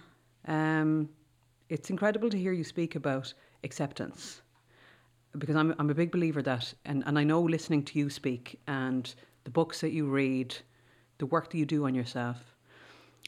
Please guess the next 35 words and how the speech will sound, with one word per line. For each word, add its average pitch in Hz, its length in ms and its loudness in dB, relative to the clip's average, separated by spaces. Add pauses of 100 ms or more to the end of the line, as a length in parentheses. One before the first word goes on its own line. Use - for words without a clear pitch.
(160)
that 135 300 2 (720)
a 160 100 -6
big 165 400 0
step 160 320 0
towards 139 480 -4 (140)
making 147 340 2
any 156 160 4
sort 131 260 -2
of - 80 -8
change 135 280 2
in 127 60 -2
life 123 260 -2
is 147 160 -4
to - 100 -4
accept - 640 -4 (640)
where 143 280 0
you're 127 200 4
at. 123 400 -2 (400)
Isn't 180 200 4
it 196 80 6
interesting 214 520 4
that 165 100 2
you 160 80 -2
speak 160 300 -2
about 143 420 0 (480)
getting 160 300 2
to 160 140 -2
a 147 60 2
point 160 360 0
of - 80 -14
acceptance 139 960 -6 (640)
that 139 200 -6
this 156 300 0
is 143 140 0
perhaps, 143 720 -4